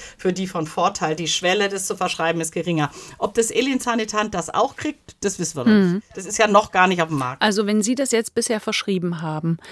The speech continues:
Speaker 2: war das dann ein Kassenrezept?
Speaker 1: Ja.
Speaker 2: Okay. Und, ähm,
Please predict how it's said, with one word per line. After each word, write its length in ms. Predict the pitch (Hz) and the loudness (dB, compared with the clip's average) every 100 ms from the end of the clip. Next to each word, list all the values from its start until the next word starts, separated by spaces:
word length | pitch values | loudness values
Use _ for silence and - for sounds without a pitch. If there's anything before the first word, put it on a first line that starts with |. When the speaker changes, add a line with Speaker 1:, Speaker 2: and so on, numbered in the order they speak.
| - - | -20 -6
Speaker 2:
war 160 | - 170 | 0 0
das 220 | 175 - | 0 0
dann 420 | 185 170 165 160 | 0 2 2 0
ein 160 | 160 151 | -2 -4
Kassenrezept? 920 | - 147 214 240 294 - 427 - - - _ _ _ _ _ _ _ _ - | -6 -6 -2 -2 -2 -4 -6 -8 -20 -20 _ _ _ _ _ _ _ _ -4
Speaker 1:
Ja. 220 | 160 - _ | -2 -2 _
Speaker 2:
Okay. 380 | 208 - 160 165 _ _ - - - - _ - | -12 -10 -14 -14 _ _ -20 -20 -18 -20 _ 0
Und, 280 | 202 - - | 2 2 -2
ähm, 580 | 190 185 180 180 175 | 0 0 0 -2 -4